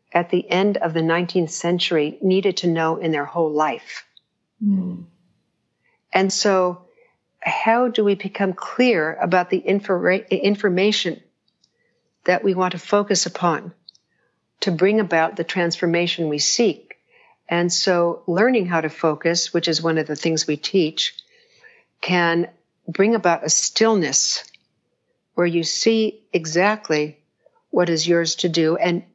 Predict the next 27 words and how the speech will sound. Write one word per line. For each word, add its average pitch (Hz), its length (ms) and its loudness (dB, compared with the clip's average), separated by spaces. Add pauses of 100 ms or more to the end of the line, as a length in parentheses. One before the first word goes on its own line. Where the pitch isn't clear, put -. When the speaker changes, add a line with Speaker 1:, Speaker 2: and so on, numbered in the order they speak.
(200)
Speaker 1:
ease 220 640 2
means, 180 760 0 (960)
uh, 170 240 -2 (760)
and, - 220 0
and, 185 160 0
and, 185 180 0 (160)
and 175 220 0
sometimes 233 560 2
people 214 320 2
abhor 185 520 -2
this 160 260 -2
until 180 340 -2
they 170 140 2
really 165 240 0
get 175 260 0
it 208 140 0
in 165 140 0
their 156 160 2
own 156 120 -2
lives, 156 420 0
taking 180 340 0
small, 185 440 0
sweet 175 360 -2
steps. - 640 -2 (1040)
Because 208 300 2
you 233 60 0
see, 226 380 0